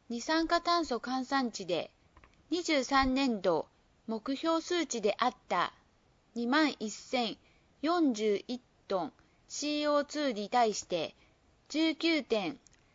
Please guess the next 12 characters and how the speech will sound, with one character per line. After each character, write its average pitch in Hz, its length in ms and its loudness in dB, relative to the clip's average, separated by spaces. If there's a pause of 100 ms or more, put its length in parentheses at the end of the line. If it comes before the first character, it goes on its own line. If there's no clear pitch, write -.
(180)
六 262 260 -4
パ 330 180 6
ー 320 40 4
セ 349 180 2
ン 269 60 0
ト 226 140 -2
の 175 220 -8 (140)
増 240 260 2
加 233 120 -2
と 226 140 -4
な 233 140 -2
り、 165 260 -8